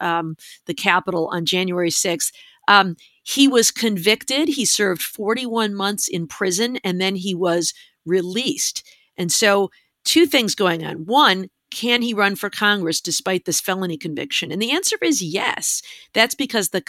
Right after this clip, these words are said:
uh, the Constitution sets the qualifications for running for Congress. And it just says, uh, age twenty-five. It doesn't say anything about prior felony convictions. And so it would be unconstitutional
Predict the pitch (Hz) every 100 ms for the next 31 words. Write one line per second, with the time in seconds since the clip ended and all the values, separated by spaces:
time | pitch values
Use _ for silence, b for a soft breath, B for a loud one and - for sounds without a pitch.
0 | - - 190 - 180 - - 220 214 190
1 | - - 277 - 151 156 - b b -
2 | 220 196 - 175 - 190 190 - 180 185
3 | 165 180 165 - 165 165 160 156 160 -
4 | 247 294 - - 165 156 180 - 185 180
5 | 175 B B B 180 175 - 202 208 -
6 | - 214 202 175 196 214 208 175 175 170
7 | 175 190 175 185 180 190 190 190 180 170
8 | 170 180 - b b - 156 175 180 196
9 | 233 240 170 175 151 160 - 151 165 156
10 | - 170 196 196 185 202 196 202 - 214
11 | 196 202 - 240 262 190 160 170